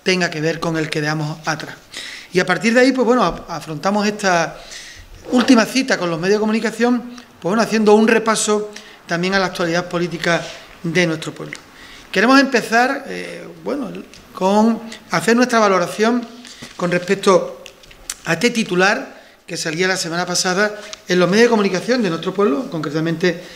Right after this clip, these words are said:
en nuestro periódico, en donde decía que Arcos aspira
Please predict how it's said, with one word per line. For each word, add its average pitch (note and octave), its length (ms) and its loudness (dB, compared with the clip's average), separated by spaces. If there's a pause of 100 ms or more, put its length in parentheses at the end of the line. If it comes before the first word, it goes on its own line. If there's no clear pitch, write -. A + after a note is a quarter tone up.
(220)
en D#3+ 100 0
nuestro D#3+ 240 0
periódico, E3+ 560 2 (340)
en F3 220 0
donde F#3 560 2 (420)
decía D#3+ 540 2
que F3+ 100 2
Arcos F3+ 300 0
aspira F3+ 560 0